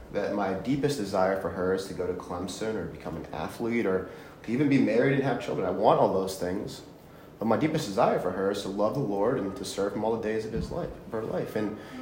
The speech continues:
and that's something that if we pray that over our kids and we speak that, we can start to begin to set up kind of milestones for what that looks like over, over their lifetime. And we know as Christians that we have s-,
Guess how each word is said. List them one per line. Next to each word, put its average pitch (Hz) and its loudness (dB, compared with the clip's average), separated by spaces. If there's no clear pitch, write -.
and 120 4
that's 123 8
something 170 2
that 110 2
if - -4
we 107 0
pray 151 -2
that 147 2
over 120 4
our - 0
kids 139 -2
and 95 -2
we 92 -4
speak - -6
that, 95 0
we 127 -2
can 208 4
start - 4
to - -2
begin 127 2
to 104 -2
set 117 0
up - -2
kind 120 -4
of 107 -2
milestones 101 0
for 90 -2
what 90 -2
that - 0
looks - -4
like 92 -2
over, 98 -2
over 95 -4
their 80 -4
lifetime. 85 -6
And 131 -2
we 220 4
know 123 6
as - 0
Christians - -8
that - -8
we 123 -4
have - 4
s-, - -16